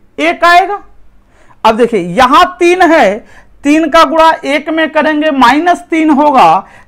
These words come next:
चार का गुणा चौदह में करेंगे, चौदह चौके छप्पन हुआ, माइनस तीन में छप्पन ऐड करेंगे तो आप ये देखिए, तिरपन बचेगा, फिफ्टी थ्री।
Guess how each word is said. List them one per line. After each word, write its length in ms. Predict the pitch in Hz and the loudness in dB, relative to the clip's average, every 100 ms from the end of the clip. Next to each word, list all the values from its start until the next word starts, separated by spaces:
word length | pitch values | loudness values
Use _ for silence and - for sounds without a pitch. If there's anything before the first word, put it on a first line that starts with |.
| - | -4
चार 260 | 240 247 277 | 2 2 2
का 180 | 285 269 | -2 -2
गुणा 260 | 269 269 | 0 0
चौदह 400 | 262 247 254 277 | 0 -2 -2 -2
में 180 | 277 277 | -2 -4
करेंगे, 380 | 269 247 254 254 | -2 -2 -2 -4
चौदह 340 | 247 240 240 | -2 -4 -2
चौके 440 | 254 254 247 - 247 | -2 -4 -4 -4 -4
छप्पन 520 | - 202 - - 285 | -4 -12 -6 -2 0
हुआ, 580 | 277 277 262 180 160 208 - - 196 | 0 2 2 2 0 -4 -14 -14 -2
माइनस 440 | 208 226 254 262 | 0 2 0 -2
तीन 360 | - 262 269 262 | -4 -4 -2 0
में 140 | 269 269 | -2 -2
छप्पन 580 | - 233 - 262 262 - | -6 -6 -4 -2 -2 -2
ऐड 340 | 214 262 302 285 | 0 2 0 -2
करेंगे 640 | 277 269 254 175 156 180 - - - | -2 0 0 -2 -6 -12 -18 -20 -10
तो 160 | 240 - | -10 -4
आप 260 | 190 220 226 | 0 0 -2
ये 260 | 240 247 277 | -4 -2 -2
देखिए, 600 | 277 269 269 214 165 170 - - _ - | -4 -4 -2 -2 -2 -6 -12 -20 _ -6
तिरपन 440 | 240 233 240 160 | -4 -2 -4 -6
बचेगा, 360 | 131 - 160 - _ _ _ _ _ _ _ - | -8 -14 -20 -20 _ _ _ _ _ _ _ -8
फिफ्टी 320 | 302 - 190 | -8 -6 -10
थ्री। 260 | 123 123 | -10 -18